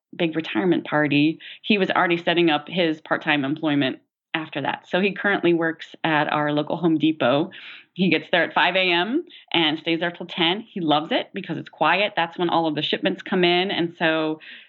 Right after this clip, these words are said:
uh, he gets on a skid steer and unloads all of the inventory and thing for that day. And he's like, "It's quiet. I, you know, I see the truck full of stuff that I have to unload. I get to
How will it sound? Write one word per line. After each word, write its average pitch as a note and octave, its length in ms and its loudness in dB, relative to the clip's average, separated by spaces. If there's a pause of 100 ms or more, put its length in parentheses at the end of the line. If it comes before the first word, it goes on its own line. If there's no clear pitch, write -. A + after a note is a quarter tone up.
(120)
uh, C3 120 -4
he F3 120 2
gets F#3+ 200 2
on F#3+ 100 2
a F3+ 80 2
skid A3 300 -4
steer G#3 480 0
and F3+ 240 -2
unloads F#3 520 -2
all F3 240 0
of E3 160 -4
the D3+ 380 2
inventory F#3 640 -2
and F3 200 -4
thing F3 180 -2
for E3+ 100 -2
that D3+ 240 0
day. G3 380 0 (380)
And D#3 340 2
he's D#3 80 -6
like, D3+ 100 -14
"It's D3+ 120 -16
quiet. A#3 420 0 (120)
I, D3+ 220 -4 (400)
you D#3 140 -6
know, E3 120 0
I D#3+ 120 0 (120)
see G3 260 0
the F3 160 0
truck A#3 420 -2 (180)
full G#3 160 2
of G3+ 100 -2
stuff G#3+ 300 -2
that F3+ 100 0
I F3 80 2
have F3 160 -4
to - 120 -4
unload. A#3+ 480 0
I E3 80 0
get E3 240 -8
to D3 200 -4